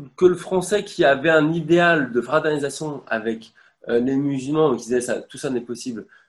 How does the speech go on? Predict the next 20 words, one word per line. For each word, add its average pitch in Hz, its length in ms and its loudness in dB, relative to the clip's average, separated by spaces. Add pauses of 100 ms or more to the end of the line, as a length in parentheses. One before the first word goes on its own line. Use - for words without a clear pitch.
(160)
que 190 180 6
si, 160 460 -2
euh, - 100 -4
ils 123 60 0
se 127 120 -6
voient 123 440 -4 (100)
pleinement 180 300 4
comme 123 180 -4
Français, 143 560 -6 (420)
que 180 160 4
si 165 440 -6
ils 127 300 -4
abandonnent 135 600 0
l'idée 123 280 -4
que - 100 -8
le 107 220 -2
non-musulman 120 800 -2
ira 113 260 -4
en 113 80 -2
enfer, 113 420 -6